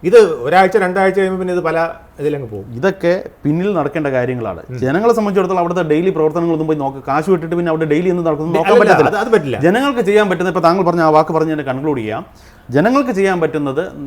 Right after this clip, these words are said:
Speaker 2: ഇതൊരു തൊഴിലാക്കി വെച്ചുകൊണ്ട് നടക്കുന്ന ആൾക്കാരെ, അല്ലെങ്കിൽ അവർ പ്രൊമോട്ട്
Speaker 1: അത്തരം
Speaker 2: ചെയ്യുന്ന
Speaker 1: സൊസൈറ്റികളിൽ ഇൻവെസ്റ്റ്
Speaker 2: കൈവെ-,
Speaker 1: ചെയ്യരുത്.
Speaker 2: ചെയ്യരുത്.
Speaker 1: അത്തരം സൊസൈറ്റിയിൽ ഇൻവെസ്റ്റ് ചെയ്യരുത്. പിന്നെ രജിസ്ട്രാർ, ഒരു, ഒരു നിയമം കൂടെ വരുത്തണം. രജിസ്ട്രാറോട് എല്ലാ വർഷവും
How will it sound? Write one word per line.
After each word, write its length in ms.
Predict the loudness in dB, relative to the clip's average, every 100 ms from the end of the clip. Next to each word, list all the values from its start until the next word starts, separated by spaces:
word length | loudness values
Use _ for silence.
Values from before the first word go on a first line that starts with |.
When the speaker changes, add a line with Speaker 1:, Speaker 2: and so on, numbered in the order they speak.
| -10
Speaker 2:
ഇതൊരു 360 | -4 0 2 2
തൊഴിലാക്കി 920 | 0 -4 4 6 6 6 6 4 2
വെച്ചുകൊണ്ട് 460 | 0 0 -2 -2 0
നടക്കുന്ന 440 | 0 -2 -4 -4
ആൾക്കാരെ, 640 | -2 -2 -2 -2 -2 -4 -8 -20 -12 -2
അല്ലെങ്കിൽ 240 | 0 2
അവർ 260 | 2 4 4
പ്രൊമോട്ട് 240 | 2 0
Speaker 1:
അത്തരം 160 | 4 6
Speaker 2:
ചെയ്യുന്ന 220 | 6 8
Speaker 1:
സൊസൈറ്റികളിൽ 460 | 6 8 8 8 8
ഇൻവെസ്റ്റ് 420 | 4 4 6 8
Speaker 2:
കൈവെ-, 120 | 6
Speaker 1:
ചെയ്യരുത്. 360 | 6 4 2 -2 -4 0
Speaker 2:
ചെയ്യരുത്. 200 | 2 4
Speaker 1:
അത്തരം 180 | 2
സൊസൈറ്റിയിൽ 300 | 2 2 2
ഇൻവെസ്റ്റ് 280 | 0 -2 0
ചെയ്യരുത്. 260 | 2 2 2
പിന്നെ 340 | 0 -2 -6 -8 -14 0
രജിസ്ട്രാർ, 600 | 2 4 2 2 4 4
ഒരു, 280 | 0 0 2
ഒരു 180 | 4
നിയമം 280 | 2 -2 -4
കൂടെ 140 | -2 -2
വരുത്തണം. 460 | -2 -10 -18 -14
രജിസ്ട്രാറോട് 880 | -4 0 0 0 0 2 0 -2 -4 -6 -20 -20 -8
എല്ലാ 360 | -4 -4 0 2
വർഷവും 460 | 4 2 0 0